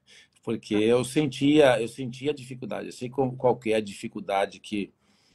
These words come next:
que um menino tem quando sai de São Paulo, que é a maior cidade do Brasil, pra chegar em Parma, que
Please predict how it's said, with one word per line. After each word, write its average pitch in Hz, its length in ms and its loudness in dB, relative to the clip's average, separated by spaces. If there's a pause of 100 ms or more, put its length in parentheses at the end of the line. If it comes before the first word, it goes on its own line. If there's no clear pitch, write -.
(200)
que 104 240 -2
um 107 80 -6
menino 110 400 0
tem 120 760 0
quando 113 340 0
sai 104 680 2 (240)
de 110 160 -2
São 110 240 -2
Paulo, 117 360 4
que - 100 -12
é 101 40 -8
a - 20 -8
maior 98 180 -6
cidade 92 380 -8
do 90 80 -16
Brasil, 92 580 -8 (580)
pra 92 420 -2
chegar 95 960 -2 (520)
em 113 100 -10
Parma, 117 460 6
que 127 100 -4